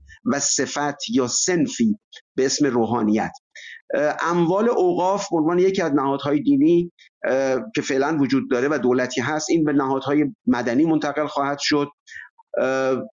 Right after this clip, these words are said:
با منع ترویج خشونت و تنفر، اکثر حوزه‌های علمیه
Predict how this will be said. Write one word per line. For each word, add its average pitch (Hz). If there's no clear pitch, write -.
با 147
منع 175
ترویج 156
خشونت 139
و 139
تنفر، 131
اکثر 143
حوزه‌های 151
علمیه 135